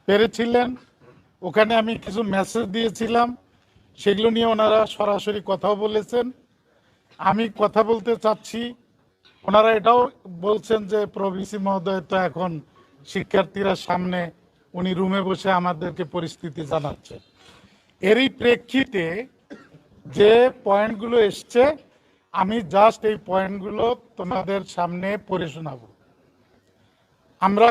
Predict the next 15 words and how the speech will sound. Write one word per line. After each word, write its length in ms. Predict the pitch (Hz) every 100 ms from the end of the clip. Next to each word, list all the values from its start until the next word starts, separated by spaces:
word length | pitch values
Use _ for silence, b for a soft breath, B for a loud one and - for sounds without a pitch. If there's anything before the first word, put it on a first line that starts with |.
| 233
কমিটমেন্টে 640 | 220 226 - 214 233 202 240 226 208
এক 60 | - 196
থাকবো 300 | 196 185 240 277 - _ _ _ _ _ _ _ 185
এবং 120 | 190 214 190
কমিটমেন্ট 440 | 214 220 226 220 180
থেকে 180 | 226 233 226
তোমরা 180 | 214 220 180
বিচ্যুত 360 | 185 - 208 220 208
হলে 180 | 220 233
এটা 160 | 185 208 196
আমার 160 | 185 196 160
জন্য 140 | 196 196
খুব 100 | 214 -
কষ্টের 360 | 185 - 175 151
হবে। 160 | 120